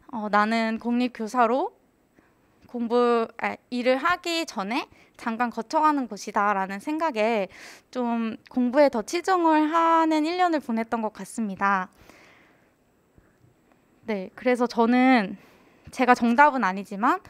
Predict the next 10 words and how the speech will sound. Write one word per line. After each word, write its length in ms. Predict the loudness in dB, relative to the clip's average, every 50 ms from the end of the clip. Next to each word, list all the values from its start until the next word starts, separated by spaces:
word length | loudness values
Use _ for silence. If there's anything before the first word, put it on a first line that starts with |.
| -20 -20 -20 -20 -20 _ -8
저처럼 480 | -8 -6 0 2 2 4 4 2 0
일병행을 920 | -2 -2 2 2 4 4 4 2 0 0 0 0 2 2 2 0 0 -2 -4
함께 240 | -4 -2 -2 -2
시작하는 520 | -4 -2 -2 -2 -2 0 2 0 0 2 0
선생님이 540 | 0 -2 -2 -2 -4 -4 -2 -2 -2 -2 -4
계-, 180 | -4 -8 -10 -8 -8
있으시다면 1000 | -10 -10 -8 -8 -8 -6 -2 0 2 2 2 0 -2 -4 -2 0 0 -2 -2 -6 -12 -20 -20 -20 -20 -20 _
그렇게 400 | _ -4 -4 -4 -4 -4 -4 -4
좀 260 | -4 -4 -6 -8 -8 -6 -4
일과, 500 | -2 -2 0 4 6 6 6 6 2